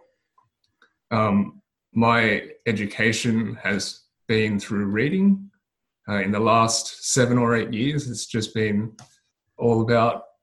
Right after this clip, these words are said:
self-education, learning, reading, uh, following these breadcrumbs that each book sort of just leaves for me.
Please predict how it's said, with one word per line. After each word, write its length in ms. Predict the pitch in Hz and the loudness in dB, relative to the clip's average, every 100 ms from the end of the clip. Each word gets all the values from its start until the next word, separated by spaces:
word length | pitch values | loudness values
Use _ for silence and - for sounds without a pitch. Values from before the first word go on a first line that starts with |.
| _ _ _ | _ _ _
self-education, 1120 | - - 127 120 127 123 151 180 - - 123 - _ _ | -8 0 2 2 0 0 0 0 -2 -8 -10 -14 _ _
learning, 540 | 120 117 117 113 117 113 | -2 0 2 2 2 2
reading, 640 | 113 113 110 113 117 117 - _ - | 2 2 2 2 0 -4 -12 _ -8
uh, 560 | 101 95 85 - 85 - - _ - - | -4 -4 -4 -8 -10 -14 -20 _ -18 -8
following 500 | - 123 123 117 113 | 0 2 4 2 2
these 480 | 113 104 101 - - _ - | 0 -2 -4 -6 -10 _ 0
breadcrumbs 800 | 143 143 - 98 95 113 - - | 2 2 -2 -4 -4 -10 -12 -8
that 140 | 123 101 | -6 -4
each 300 | 101 - - | -4 -6 -4
book 340 | 117 - - - _ _ _ _ _ - | -4 -4 -10 -20 _ _ _ _ _ -10
sort 240 | - 104 | -6 -4
of 60 | 101 | -4
just 260 | 101 - | -8 -6
leaves 380 | 104 117 120 107 | -2 0 0 -2
for 160 | - 98 | -4 -4
me. 300 | 101 139 | -6 -10